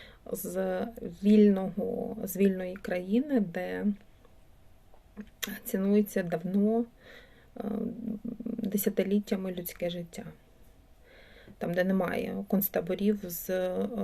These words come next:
незгідними з політикою чергового їхнього Сінь Цзяньпіня чи там ще когось чергового, е, партійного ватажка, е, ватажка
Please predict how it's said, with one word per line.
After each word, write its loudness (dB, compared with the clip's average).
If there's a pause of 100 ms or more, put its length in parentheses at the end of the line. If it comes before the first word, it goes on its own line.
(160)
незгідними -4 (520)
з -4
політикою -4 (320)
чергового -2 (920)
їхнього 4 (1120)
Сінь 2
Цзяньпіня 2
чи -16
там -10 (920)
ще -4
когось -2 (580)
чергового, 0 (1160)
е, 2
партійного 6
ватажка, 0 (960)
е, 0
ватажка -2